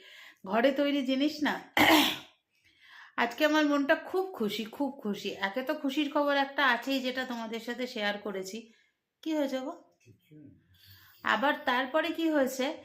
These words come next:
Speaker 1: আজকের ভ্লগে এত সুন্দর সুন্দর কমেন্ট তোমরা করেছো।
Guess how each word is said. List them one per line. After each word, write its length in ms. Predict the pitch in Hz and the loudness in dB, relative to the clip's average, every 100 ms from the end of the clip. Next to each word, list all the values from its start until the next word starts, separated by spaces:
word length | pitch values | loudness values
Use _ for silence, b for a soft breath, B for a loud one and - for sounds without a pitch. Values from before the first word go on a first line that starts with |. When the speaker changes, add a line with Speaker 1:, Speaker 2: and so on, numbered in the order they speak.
| B B B | B B B
Speaker 1:
আজকের 440 | 214 214 - 311 294 | 2 2 -2 -2 0
ভ্লগে 360 | 262 294 285 277 - 202 208 | 2 2 2 -2 -2 -2 -2
এত 200 | - 302 339 | -2 -4 -2
সুন্দর 420 | 339 330 320 330 | 0 2 2 2
সুন্দর 360 | 320 330 320 330 | -2 -2 -2 -2
কমেন্ট 380 | - 240 254 269 | -2 0 0 -2
তোমরা 280 | 285 277 294 | 0 0 0
করেছো। 520 | 285 220 226 247 - | 0 -2 -2 -2 -4